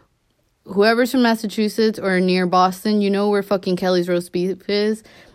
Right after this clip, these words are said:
and you know that that place gets packed in the summers for takeout because it's always been a takeout spot. It looked exactly the same as, like, a summer day yesterday,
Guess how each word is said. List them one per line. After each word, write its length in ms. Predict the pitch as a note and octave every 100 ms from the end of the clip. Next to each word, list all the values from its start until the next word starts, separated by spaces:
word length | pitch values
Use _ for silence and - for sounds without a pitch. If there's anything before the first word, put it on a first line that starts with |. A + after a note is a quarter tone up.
| _
and 220 | - F#3 F#3
you 80 |
know 160 | F3+ F#3+
that 120 | F#3+
that 200 | F3+ F3
place 180 | G3 F3+
gets 240 | F#3 E3+
packed 340 | - F3+ F3 F3+
in 120 | F3+
the 60 | E3
summers 560 | E3 E3+ F#3+ G3+ - -
for 140 | F3
takeout 480 | F3 E3+ E3 G3 F#3+
because 200 | F3+ E3
it's 120 | D#3+
always 320 | E3 E3+ F3+
been 160 | F#3+ G3
a 60 |
takeout 360 | G3 G3+ G#3 G3+
spot. 340 | - G#3+ A3 - - - -
It 140 | A3
looked 300 | A3 G#3+ G3+
exactly 540 | A3+ F#3+ F#3+ F#3 G#3+ G3+
the 60 |
same 260 | G3 F#3+ F#3
as, 180 | F3 E3+
like, 240 | E3 - -
a 160 | E3+
summer 420 | E3 F3+ F3 F3+
day 240 | F#3 G3 G3
yesterday, 640 | F3 D#3 - - - -